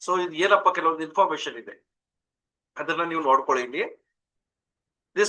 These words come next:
service request will processed within ಇಪ್ಪತ್ತು ದಿನ ಒಳಗಡೆ ಇದು ಆಗುತ್ತೆ. ಓಕೆ, ಆಮೇಲೆ ಸ್ಥಿತಿಯನ್ನು ತಿಳಿಯಲು ಅವರೊಂದು ಲಿಂಕ್ ಕೊಟ್ಟಿದ್ದಾರೆ. ಸ್ಥಿತಿಯನ್ನು ಇಲ್ಲಿ ಹೋಗಿ ನೀವು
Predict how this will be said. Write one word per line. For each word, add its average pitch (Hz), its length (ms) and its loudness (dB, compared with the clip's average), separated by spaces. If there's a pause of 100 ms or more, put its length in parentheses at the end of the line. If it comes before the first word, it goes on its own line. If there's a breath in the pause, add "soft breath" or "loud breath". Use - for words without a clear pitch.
service 180 480 2
request 185 320 -2
will 185 140 -4
processed 160 500 -4
within 156 420 -10
ಇಪ್ಪತ್ತು 160 600 -4
ದಿನ 151 140 -2
ಒಳಗಡೆ 139 600 2
ಇದು 139 180 -6
ಆಗುತ್ತೆ. 135 520 0 (720)
ಓಕೆ, - 440 -4 (520)
ಆಮೇಲೆ 160 440 2 (720)
ಸ್ಥಿತಿಯನ್ನು 180 580 -4
ತಿಳಿಯಲು 170 560 0
ಅವರೊಂದು 147 360 0
ಲಿಂಕ್ 143 280 -10
ಕೊಟ್ಟಿದ್ದಾರೆ. 143 560 0
ಸ್ಥಿತಿಯನ್ನು 143 520 -8
ಇಲ್ಲಿ 135 200 -10
ಹೋಗಿ 135 260 -4
ನೀವು 151 500 -10